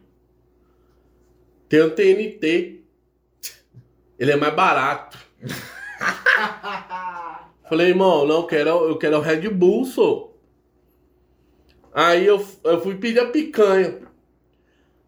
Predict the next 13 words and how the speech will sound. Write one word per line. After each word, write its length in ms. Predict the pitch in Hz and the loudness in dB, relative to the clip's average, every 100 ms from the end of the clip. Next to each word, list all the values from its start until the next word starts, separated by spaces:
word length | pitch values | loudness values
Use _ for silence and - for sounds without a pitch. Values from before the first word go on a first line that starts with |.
| _ _ | _ _
Aí 280 | - 156 180 | -2 2 4
eu 100 | 202 | 4
falei, 200 | 214 190 | 2 0
"Eu 60 | 180 | 2
quero 160 | 170 | -2
uma 120 | 190 - | -2 -4
picanha 420 | - 175 175 208 | -8 -2 -2 0
no 180 | 247 226 | -2 -2
alho." 460 | 202 190 170 175 - _ _ _ _ - - _ _ _ _ _ _ | 0 0 0 -4 -14 _ _ _ _ -20 -20 _ _ _ _ _ _
Aí 140 | 156 180 | 0 0
ele 80 | 185 | 2
falou 200 | 208 190 | 2 2
assim, 640 | 190 196 185 160 123 | 0 -4 -2 -2 -6